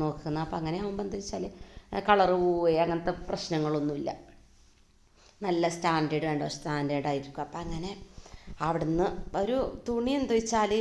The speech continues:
എനിക്ക് ഈ തുണി വലിയൊരു ഇഷ്ടമല്ല കേട്ടോ. എനിക്കൊന്ന് ചൂടെടുക്കണ പോലെ തോന്നും, പക്ഷെ ചൂടൊന്നും എടുക്കൂല അത്ര കേട്ടോ, അത്രയും നല്ലതാണ്. ആയിരത്തി മുന്നൂറ്റി തൊണ്ണൂറ്റൊമ്പത് കേട്ടോ ഷർട്ടിന്. ഇതിൽ നിന്ന് ഒരു ക്രീം കളറായിട്ട് എടുത്തിട്ടുള്ള ഈ ഒരു ഷർട്ടിൻ്റെ ഇതിൽ നിന്ന് തന്നെ,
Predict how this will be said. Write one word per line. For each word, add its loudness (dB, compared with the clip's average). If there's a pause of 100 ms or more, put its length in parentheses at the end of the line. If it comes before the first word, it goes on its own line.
എനിക്ക് -4
ഈ -4
തുണി 2
വലിയൊരു 0 (140)
ഇഷ്ടമല്ല -4
കേട്ടോ. -6
എനിക്കൊന്ന് -2
ചൂടെടുക്കണ -4 (100)
പോലെ 4
തോന്നും, 0
പക്ഷെ -8
ചൂടൊന്നും 0
എടുക്കൂല -4
അത്ര -6
കേട്ടോ, -6
അത്രയും -4
നല്ലതാണ്. -2 (520)
ആയിരത്തി -4
മുന്നൂറ്റി -6 (200)
തൊണ്ണൂറ്റൊമ്പത് -6
കേട്ടോ -8
ഷർട്ടിന്. -8 (540)
ഇതിൽ -4
നിന്ന് 2
ഒരു 0
ക്രീം 0
കളറായിട്ട് 2
എടുത്തിട്ടുള്ള -4 (100)
ഈ -4 (100)
ഒരു -2 (140)
ഷർട്ടിൻ്റെ -6
ഇതിൽ -4
നിന്ന് -4
തന്നെ, -4